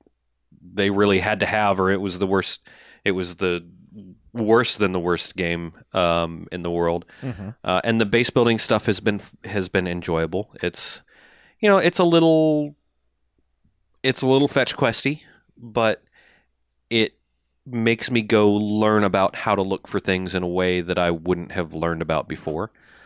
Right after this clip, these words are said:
Speaker 1: Um, each step in that fetch questing sort of taught me a little bit about the universe itself, and it stopped me from being bored with the pursuit of the center of the galaxy.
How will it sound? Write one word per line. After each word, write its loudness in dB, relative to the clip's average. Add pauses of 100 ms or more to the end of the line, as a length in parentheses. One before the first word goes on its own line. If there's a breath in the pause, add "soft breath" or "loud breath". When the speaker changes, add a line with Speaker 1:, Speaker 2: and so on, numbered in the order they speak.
(260 soft breath)
Speaker 1:
Um, -4 (1400)
each -2
step -2
in -2
that -2 (120)
fetch -4
questing -4
sort -2
of -10
taught -4
me -4
a -2
little -2
bit -2
about -2
the -8
universe -6 (520)
itself, -4 (420 loud breath)
and 0
it -2
stopped -2
me 0
from -2 (1120 soft breath)
being 2
bored 4
with -2
the -8
pursuit -2
of -8
the -4
center 0
of -4
the -4
galaxy. -6